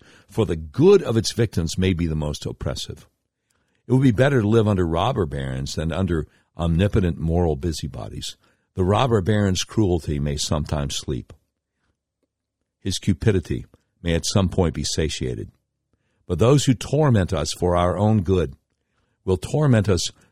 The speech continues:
without end, for they do so with the approval of their own conscience." This very kindness stings with intolerable insult.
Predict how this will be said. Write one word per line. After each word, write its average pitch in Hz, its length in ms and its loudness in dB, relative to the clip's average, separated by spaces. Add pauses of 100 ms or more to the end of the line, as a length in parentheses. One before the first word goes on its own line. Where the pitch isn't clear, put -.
(100)
without 107 380 2
end, 92 360 2 (300)
for 90 100 -4
they 85 120 2
do 107 160 4
so 90 300 4
with 87 160 0
the 85 80 0
approval 90 580 0 (280)
of 80 120 -4
their 85 140 2
own 80 180 0
conscience." - 640 -10 (2500)
This 107 180 0
very 120 340 4
kindness 107 840 0 (340)
stings 85 680 0
with 87 140 -2
intolerable 87 760 0
insult. 69 600 -4